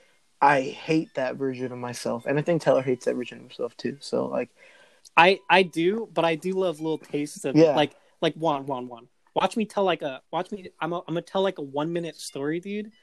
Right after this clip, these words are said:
Speaker 2: and I, of, like, of someone that, that I was just recently like, "I can't believe this, dude." So I was, I was saying earlier that, that,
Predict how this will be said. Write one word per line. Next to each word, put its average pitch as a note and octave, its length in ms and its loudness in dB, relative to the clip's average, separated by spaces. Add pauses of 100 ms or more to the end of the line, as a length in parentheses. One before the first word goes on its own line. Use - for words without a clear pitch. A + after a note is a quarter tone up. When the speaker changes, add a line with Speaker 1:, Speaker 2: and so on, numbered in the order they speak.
(460)
Speaker 2:
and D#3 340 4
I, D3 220 -4
of, D#3 360 0
like, C#3+ 240 2 (120)
of D3 160 -6
someone E3 380 0
that, C#3 280 -2 (120)
that C#3+ 120 0
I C#3+ 80 2
was C3+ 180 0
just - 240 -10
recently C#3 380 -4
like, C3 260 0
"I C#3 100 0
can't C#3 220 -2
believe C3 280 -2
this, B2 180 -10
dude." A#2+ 220 -4 (320)
So - 160 6
I D#3 160 6
was, D#3+ 340 2
I D3+ 60 0
was D3 200 0
saying E3 280 -2
earlier D#3+ 340 -2
that, C3 240 -8 (800)
that, C3+ 300 2